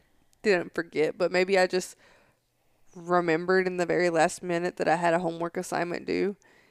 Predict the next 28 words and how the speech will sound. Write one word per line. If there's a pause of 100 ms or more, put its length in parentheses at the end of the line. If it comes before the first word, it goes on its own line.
(260)
and (580)
I
have
to
knock
out,
like,
a
paper
discussion
post
or
something
really
fast. (600)
Uh, (240)
I, (460)
I
can (280)
knock
out (880)
good
work, (920)
um, (460)
in
that
pressure
zone.